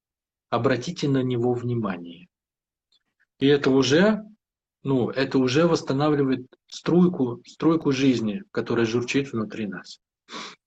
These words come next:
Ваш контакт с ней. Вот, поэтому медитация, конечно, это базовый целебный процесс, потому что восстанавливает, исцеление вообще слово «целый», да?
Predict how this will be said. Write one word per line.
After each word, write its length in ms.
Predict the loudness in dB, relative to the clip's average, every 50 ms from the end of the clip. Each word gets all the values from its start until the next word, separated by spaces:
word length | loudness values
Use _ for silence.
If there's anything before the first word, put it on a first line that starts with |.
| _ _ _ _ _ _ _ _ _ _ _ _ _ _ _ _ -20 _ _
Ваш 240 | -6 -2 -2 0 0
контакт 480 | -2 -2 -4 -4 -2 -4 -4 -4 -8 -12
с 60 | -12
ней. 220 | -12 -12 -14 -16 _ _ _ _ _ _ _ _ _ _ _ _ -20 -20 -20 -20 -20 -20 -18 -20 -12 _ 0
Вот, 280 | 2 2 2 2 0
поэтому 260 | -2 -2 0 2 2 2
медитация, 540 | 2 2 0 0 0 0 -2 0 -2 -4
конечно, 400 | -4 -4 -4 -4 -4 -4 -4 -4
это 420 | -6 -8 -8 -10 -12 -10 -8 -8 -8 -8 -12 -10
базовый 720 | -4 0 0 2 2 0 0 -2 -2 0 0 -2 -4 -6
целебный 640 | -8 -6 -4 -4 -4 -2 -4 -4 -4 -4 -6 -8 -8 -8
процесс, 640 | -8 -8 -8 -8 -8 -10 -10 -10 -10 -12 -16 -20 _ _ _ _ _ _ _ _ _ _ _ _ _ -10
потому 320 | -8 -4 -2 -2 0 0
что 160 | -2 -2 -4 -4
восстанавливает, 880 | -4 -6 -6 -6 -6 -4 -2 0 0 2 2 2 2 2 0 -2 -6 _ _ _ -10
исцеление 480 | -8 -6 -2 0 2 4 4 4 4
вообще 240 | 2 2 0 -2 -4
слово 240 | 0 0 0 0 0
«целый», 380 | 0 -4 -4 -4 -6 -8 -14 _ _ _ -12
да? 180 | -12 -12 -12